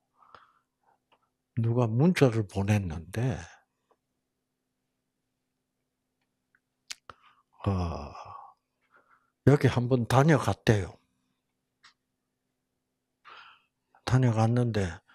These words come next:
다녀가고서도 뉴스타트를 잘 안 한 것 같아. 그래서 암이 더 나빠졌어.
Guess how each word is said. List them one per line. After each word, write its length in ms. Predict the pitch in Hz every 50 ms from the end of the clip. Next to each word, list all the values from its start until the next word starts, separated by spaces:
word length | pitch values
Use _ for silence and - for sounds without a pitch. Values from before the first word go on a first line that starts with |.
| _ _ -
다녀가고서도 1300 | - - 143 160 143 113 107 123 131 127 131 120 107 - - - 110 104 104 - - 117 127 175 240 - - - - - - _ -
뉴스타트를 540 | - 110 113 - - - 123 117 - - 101
잘 240 | - - 104 87 -
안 220 | - - - 104
한 160 | - - 117
것 120 | 113 110 -
같아. 360 | - - _ - - - - - _ _ _ _ _ _ _ _ _ _ _ _ _ _ _ _ _ - - _ _ _ _ _ _ _ _ _ -
그래서 220 | - 120 - 127
암이 480 | 101 104 110 123 131 139 131 113 98 90 - _ _ _ _ _ _ _ _ _ _ _ _ _ _ _ _ _ _ _ _ _ _ _ _ _ _ _ _ _ _ _ _ _ _ _ -
더 120 | - 107
나빠졌어. 720 | 95 82 80 80 - 98 101 - - 113 - - - -